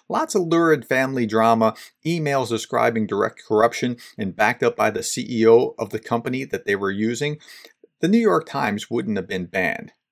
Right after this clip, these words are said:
Probably right. The New York Times wouldn't have been banned. It would be everywhere. So we feel like there's a double standard here. Next,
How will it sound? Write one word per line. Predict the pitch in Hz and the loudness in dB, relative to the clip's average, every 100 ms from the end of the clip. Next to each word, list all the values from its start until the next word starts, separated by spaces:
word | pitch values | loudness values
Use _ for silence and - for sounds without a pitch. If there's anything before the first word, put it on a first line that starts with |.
| _ _ _ _ _ _ _ | _ _ _ _ _ _ _
Probably | - 143 202 | 0 0 0
right. | 180 190 151 - | -2 0 0 -2
The | - | -4
New | 113 143 | -6 -4
York | 143 139 | -4 -4
Times | 139 143 143 | -6 -6 -4
wouldn't | 127 131 | -4 -2
have | 120 | -2
been | 139 117 | -2 -2
banned. | 135 127 104 | -2 -2 -2
It | 214 | 0
would | 147 | 0
be | 110 107 | 0 2
everywhere. | 127 185 139 95 - - _ _ _ _ - | 4 2 0 0 -4 -12 _ _ _ _ 2
So | 165 151 - | 6 6 4
we | 151 | -6
feel | - 185 180 | -4 2 2
like | 160 151 147 - - - | 6 4 4 -6 -10 2
there's | 139 127 | 4 4
a | |
double | 117 139 120 | 2 2 0
standard | - 135 131 120 92 82 | -4 -2 -2 -2 -4 -6
here. | 92 - _ _ _ _ _ _ - | -12 -12 _ _ _ _ _ _ -4
Next, | 107 - - | -2 -2 -8